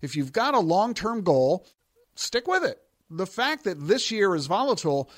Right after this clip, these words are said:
shouldn't disrupt that attitude. Second, you can take this year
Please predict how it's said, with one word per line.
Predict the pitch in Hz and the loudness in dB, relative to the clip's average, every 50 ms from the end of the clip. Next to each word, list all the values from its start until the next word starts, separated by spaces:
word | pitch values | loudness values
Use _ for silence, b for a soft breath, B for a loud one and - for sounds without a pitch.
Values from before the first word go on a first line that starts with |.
| b b | b b
shouldn't | b - - - 277 254 262 220 - | b -4 -2 -2 -2 -2 -4 -4 -4
disrupt | - 165 - - - 180 180 170 - | -4 -6 -4 -4 -4 -4 -4 -4 -2
that | - 165 147 147 | -2 -2 0 2
attitude. | 147 143 135 131 120 - - 107 78 - - _ _ _ _ _ _ _ - | 2 0 0 -2 -4 -8 -12 -14 -14 -16 -18 _ _ _ _ _ _ _ -2
Second, | - - - 262 285 269 - 147 110 92 - b b b b | 0 2 4 4 2 2 0 -6 -12 -12 -16 b b b b
you | 185 247 269 | 0 0 0
can | 302 277 247 220 | 0 -2 -8 -6
take | - 208 226 214 202 156 147 135 | -4 0 0 0 0 0 -6 -4
this | 165 277 330 - - | -4 -2 -2 -2 -2
year | 202 156 127 120 117 139 170 | -2 -2 -2 -2 -2 -6 -8